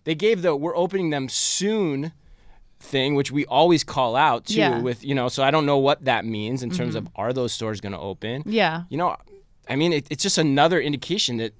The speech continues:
Speaker 1: we might be seeing the brakes on Amazon's grocery store initiative here. I don't know, but it's definitely more palpable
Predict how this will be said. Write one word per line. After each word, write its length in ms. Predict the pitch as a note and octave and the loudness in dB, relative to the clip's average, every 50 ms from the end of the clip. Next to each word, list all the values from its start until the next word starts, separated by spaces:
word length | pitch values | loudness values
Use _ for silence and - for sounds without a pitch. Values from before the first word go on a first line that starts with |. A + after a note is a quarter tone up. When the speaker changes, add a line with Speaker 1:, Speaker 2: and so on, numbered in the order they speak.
| _ _ - | _ _ -14
Speaker 1:
we 160 | G#2 G2+ A#2 | -10 -8 -4
might 220 | B2 C3 D#3+ F#3 | -2 -2 -2 -2
be 80 | - E3+ | -4 -4
seeing 260 | - - C#3+ C#3 B2 | -6 -4 -4 -4 -4
the 80 | A2+ G2+ | -6 -8
brakes 480 | E2 - - A2+ C#3+ G3+ G#3 - - | -10 -8 -6 -4 -4 -2 -4 -4 -8
on 220 | - G#2 G#2 G#2+ G2+ | -8 -8 -8 -8 -8
Amazon's 580 | - G#2 A2 A#2 A#2+ A#2+ A2 A#2+ A#2+ A2+ G#2 | -8 -8 -6 -6 -4 -4 -4 -6 -6 -6 -8
grocery 800 | G2+ - - A2 A2 A2+ A#2+ C3 - - B2+ B2+ B2 B2 B2+ B2 - _ _ | -12 -14 -12 -8 -4 -4 -4 -4 -4 -6 -6 -6 -6 -6 -6 -8 -12 _ _
store 520 | - - - - - - B2 B2+ C3+ C3 | -12 -10 -10 -10 -8 -6 -4 -4 -2 -2
initiative 440 | A#2 A#2 B2+ C#3+ - - C3+ A#2 - | -4 -4 -4 -4 -4 -6 -6 -8 -10
here. 180 | - G2+ F2+ E2 - | -10 -10 -10 -8 -2
I 100 | G2 C3+ | 0 0
don't 220 | D3 F3+ E3 G2 G#2 G#2+ | 2 2 0 -2 -4 -2
know, 280 | A2+ C3+ G#3 A#3+ F3 F3+ | 0 0 2 2 0 0
but 280 | A2 A2+ A#2 A#2+ A2+ - - _ _ _ _ _ _ _ _ | -2 -2 -2 -2 -4 -8 -14 _ _ _ _ _ _ _ _
it's 260 | - A#2 A#2 - - - | -12 -10 -10 -10 -12 -12
definitely 600 | - A#2+ C3 C#3+ D3+ - A3 A3 G#3+ G3+ D3+ - - _ | -4 0 0 0 0 0 -2 -2 -2 -2 -2 -6 -12 _
more 380 | - G#2+ A2+ B2+ B2+ D3 F3 F#3 | -12 -8 -6 -2 2 2 2 4
palpable 640 | - - - G#3 - - E3+ C3 B2 B2+ B2+ B2 | 2 2 0 0 0 0 -2 -4 -2 -4 -4 -4